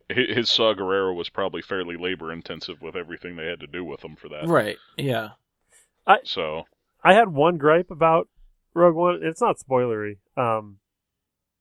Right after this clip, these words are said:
Speaker 3: not to interrupt the Rebel talk, but did the Darth Vader helmet bug you guys, like, right around the neck area?
Speaker 2: The Darth Vader's helmet?
Speaker 3: Yeah.
Speaker 2: No.
Speaker 1: I,
Speaker 3: Like, the
Speaker 1: I didn't notice
Speaker 3: transition from,
Speaker 1: anything.
Speaker 3: like,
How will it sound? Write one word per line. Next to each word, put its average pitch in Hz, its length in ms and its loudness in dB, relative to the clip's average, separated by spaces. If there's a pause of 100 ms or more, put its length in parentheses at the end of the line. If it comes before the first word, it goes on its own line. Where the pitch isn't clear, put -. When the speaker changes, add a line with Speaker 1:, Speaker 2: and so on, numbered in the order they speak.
(400)
Speaker 3:
not 123 200 -6
to 113 80 -6
interrupt 107 320 -6
the 110 40 -14
Rebel 110 240 -4
talk, 104 360 -8
but 110 140 -6 (160)
did 139 180 -12
the 147 80 -4
Darth 208 280 0
Vader 240 260 -2
helmet 220 280 -10 (320)
bug 190 180 2
you 202 100 -14
guys, 202 380 -4
like, 156 160 -6
right 170 140 0
around 180 180 -4
the 156 60 -4
neck 156 240 -8
area? 175 400 -8 (1700)
Speaker 2:
The 123 220 -8 (420)
Darth 131 220 -10
Vader's 135 260 -2
helmet? 160 320 -4
Speaker 3:
Yeah. 147 220 -10 (1200)
Speaker 2:
No. 120 340 -6 (220)
Speaker 1:
I, - 60 -10 (100)
Speaker 3:
Like, 139 160 -6
the 123 120 -20
Speaker 1:
I 170 60 -6
didn't - 240 -2
notice 180 200 0
Speaker 3:
transition 95 280 -4
from, 143 140 0
Speaker 1:
anything. - 100 -6
Speaker 3:
like, 127 220 0